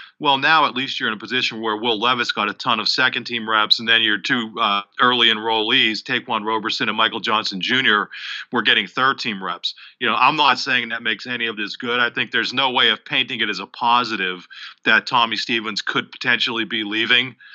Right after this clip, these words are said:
Uh, I think a competition would have been very good for this team in, in, uh, in preseason ball. I-, if, if they were, if Tommy Stevens was looking to avoid a competition, though, I, I just don't get that. I mean, I don't know how the coaching staff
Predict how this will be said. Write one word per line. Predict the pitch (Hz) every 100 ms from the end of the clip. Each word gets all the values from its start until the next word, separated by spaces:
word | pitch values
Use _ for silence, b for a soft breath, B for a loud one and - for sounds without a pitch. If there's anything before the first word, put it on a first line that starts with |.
| B _
Uh, | 117 107
I | 110 117
think | 135 123
a | 101
competition | - 123 113 - 131 - 117
would | 107
have |
been | 104 98
very | 117 113
good | 104 113 -
for | 113
this | 110
team | - 127 120
in, | 107 107
in, | 117 107 104
uh, | 98 95
in | 101 104
preseason | - 113 - 127 110 107
ball. | 101 110 117 127 - B B B B B B B - -
I-, | 139 143
if, | 143 131 - - _ -
if | 131 123 -
they | 143
were, | 143 131 135 143
if | 131 127
Tommy | 156 180 165
Stevens | - 160 147 110
was | 117
looking | 113 143 127 -
to | 127
avoid | 104 92 120 147 139
a | 107
competition, | - 123 98 - 147 147 135 101
though, | 85 82 80 _ _ _ _ _ _ _ _ B B B B B
I, | 135 139
I | 143
just | 160 139
don't | 139 113
get | 123 120
that. | 101 82 85 -
I | 123
mean, | 120
I | 127
don't | 143 151
know | 131
how | 139 135
the |
coaching | - 139 131 135 113
staff | - 113 107 104 -